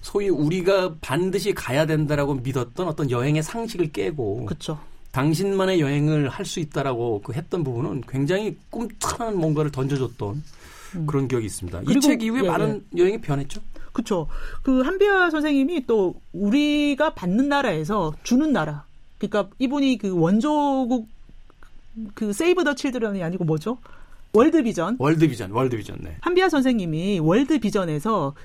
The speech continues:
Speaker 2: 그, 이, 그 직원으로 나가셨잖아요.
Speaker 1: 네.
Speaker 2: 그래서 그 현지에 못 사는 사람들 도와주고 그걸 보면서 "우와, 한국이 이제 이렇게 됐네?"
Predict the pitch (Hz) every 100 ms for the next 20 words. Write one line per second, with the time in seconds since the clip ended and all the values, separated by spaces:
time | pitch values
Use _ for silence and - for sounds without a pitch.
0 | - 170 156 151 156 - - - - -
1 | 160 151 233 294 294 240 156 151 160 156
2 | 143 147 220 151 139 135 196 190 165 185
3 | 269 330 339 330 294 175 151 254 254 196
4 | 175 151 196 196 156 143 - 156 - -
5 | - - 233 320 277 247 233 269 277 -
6 | - 202 226 214 359 359 277 170 185 277
7 | 320 359 175 147 190